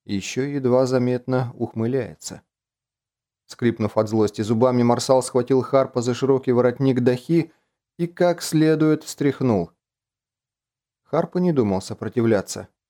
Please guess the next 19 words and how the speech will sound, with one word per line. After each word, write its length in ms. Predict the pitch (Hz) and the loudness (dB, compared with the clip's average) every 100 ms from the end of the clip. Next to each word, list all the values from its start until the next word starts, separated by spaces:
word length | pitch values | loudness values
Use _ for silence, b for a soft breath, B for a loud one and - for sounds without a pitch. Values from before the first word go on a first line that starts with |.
| _ _ _ _ - | _ _ _ _ -2
Тело 220 | 156 120 | 2 4
его 260 | 107 110 | 4 2
безвольно 520 | 110 123 127 160 147 139 | 2 2 2 2 2 4
болталось 560 | 139 135 151 147 135 | 2 2 2 2 0
из 100 | 139 | -8
стороны 400 | - 135 135 131 | -2 0 2 2
в 60 | 127 | -2
сторону, 540 | - 165 160 160 147 b b b | -2 0 4 2 0 b b b
словно 460 | - 175 185 185 175 | -8 -2 2 2 2
тряпичная 640 | 175 170 160 - 156 151 | 0 0 -8 -4 -4 -4
кукла. 500 | _ 110 - 95 82 _ _ _ _ _ _ _ _ _ _ _ _ _ _ _ | _ -8 -4 -4 -4 _ _ _ _ _ _ _ _ _ _ _ _ _ _ _
«Что 500 | _ - _ 110 90 | _ -20 _ 0 0
ж, 240 | 87 - - | -2 -14 -16
будем 420 | 101 113 147 156 | -4 -2 0 -2
считать, 720 | 147 - 151 147 151 156 - _ | -2 -8 -2 0 0 -2 -10 _
ты 140 | 180 | -4
сам 380 | 175 175 143 143 | -2 0 2 2
этого 300 | 156 165 165 | 0 0 -2
хотел», 520 | 170 170 - 87 - | -2 -8 -8 -14 -14